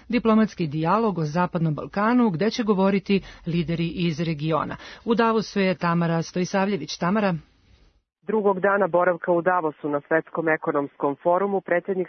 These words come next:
Speaker 2: Srbije najpre se sastao sa specijalnim izaslanikom Evropske unije za dijalog Beograda i Prištine, Miroslavom Lajčakom,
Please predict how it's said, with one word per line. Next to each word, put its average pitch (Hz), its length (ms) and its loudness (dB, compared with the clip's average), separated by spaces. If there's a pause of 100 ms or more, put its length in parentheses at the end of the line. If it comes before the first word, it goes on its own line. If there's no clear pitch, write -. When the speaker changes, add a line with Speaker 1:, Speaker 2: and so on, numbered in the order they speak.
Speaker 2:
Srbije 180 340 0
najpre 175 340 0
se 170 140 -10
sastao 170 500 0
sa 160 140 0
specijalnim 156 680 -2
izaslanikom 151 720 -2
Evropske 147 460 -2
unije 156 380 0
za 143 140 -2
dijalog 147 420 -2
Beograda 135 400 -2
i 131 80 -2
Prištine, 165 540 -6
Miroslavom 151 580 -4
Lajčakom, 151 600 -2